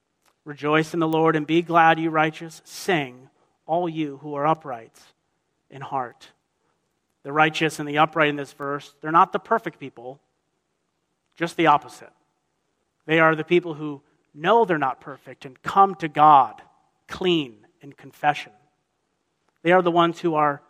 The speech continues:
made righteous and then receive his instructions.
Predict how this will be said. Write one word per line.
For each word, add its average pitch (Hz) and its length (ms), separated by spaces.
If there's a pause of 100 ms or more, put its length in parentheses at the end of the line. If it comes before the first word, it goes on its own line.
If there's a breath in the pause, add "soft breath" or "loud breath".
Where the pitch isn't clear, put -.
(200)
made 185 520
righteous - 840 (1160)
and 151 100
then 147 140
receive 151 360
his 147 160
instructions. - 540